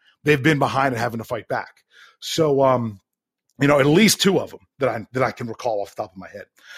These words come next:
Um, where the Steelers, yeah, they're, they're, uh, they're, oh, I, I did their rushing. Okay, uh, for, for a second, I thought I didn't. Their passing attack, two hundred and four point eight yards a game. That's twenty-fifth.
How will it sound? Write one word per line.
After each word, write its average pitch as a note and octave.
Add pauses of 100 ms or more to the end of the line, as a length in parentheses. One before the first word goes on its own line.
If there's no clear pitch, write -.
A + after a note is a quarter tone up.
(220)
Um, E3
where E3+
the D3
Steelers, D#3+ (280)
yeah, E3 (400)
they're, F3+
they're, F#3
uh, D3 (1300)
they're, D#3
oh, E3
I, C#3+
I D#3+
did D#3+
their C3+
rushing. A2+
Okay, E3
uh, C#3+ (160)
for, E3+
for E3
a -
second, F3
I -
thought C3+
I C#3
didn't. C#3+ (280)
Their F#3
passing F#3
attack, C#3
two A3
hundred G3+
and D3+
four D3
point C3+ (100)
eight C3
yards C3
a C3
game. B2+
That's D3
twenty-fifth. -